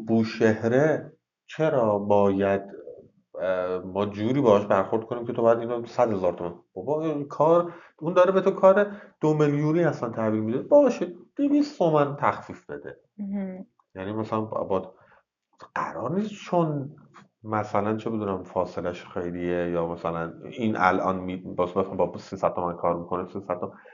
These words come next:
Speaker 1: من می‌گم این ف-، این فرهنگ رو جا انداخته.
Speaker 2: آره.
Speaker 1: و ایدهش خوبه که آقا دسترسی همه به کارفرماها یکسان باشه. اگه آدم تلنتی تو مثلاً بندر عباس هست که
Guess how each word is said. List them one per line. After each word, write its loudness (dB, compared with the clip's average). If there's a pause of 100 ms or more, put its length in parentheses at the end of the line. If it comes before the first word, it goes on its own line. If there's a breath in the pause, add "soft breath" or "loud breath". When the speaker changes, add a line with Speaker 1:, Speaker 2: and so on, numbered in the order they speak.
(140 loud breath)
Speaker 1:
من 0
می‌گم 2
این 2
ف-، 0
این 0
فرهنگ 2
رو 0
جا -4
انداخته. -8 (320)
Speaker 2:
آره. -2 (100)
Speaker 1:
و 6 (340)
ایدهش 6
خوبه 2
که 0
آقا 4
دسترسی 2
همه 0
به 4
کارفرماها 2
یکسان 0
باشه. -2 (380)
اگه 4
آدم 4
تلنتی 0
تو -4
مثلاً -4
بندر 2
عباس 0
هست -6
که -4